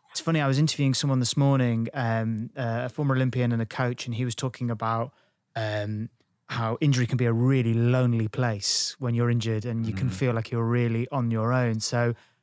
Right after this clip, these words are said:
Speaker 1: I mean, you've just had that sort of cruel twist of fate of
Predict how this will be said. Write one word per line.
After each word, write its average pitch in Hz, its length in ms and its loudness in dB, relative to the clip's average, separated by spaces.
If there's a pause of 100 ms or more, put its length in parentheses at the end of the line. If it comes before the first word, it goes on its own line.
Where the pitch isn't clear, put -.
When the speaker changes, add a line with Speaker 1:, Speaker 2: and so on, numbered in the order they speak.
(240)
Speaker 1:
I 127 60 -6
mean, 131 380 4 (240)
you've 139 220 0
just - 240 0
had 147 300 0
that 135 160 -2
sort 135 180 0
of 120 180 -4 (100)
cruel 156 320 2
twist - 260 0
of 127 100 -2
fate 135 240 0
of 123 120 -6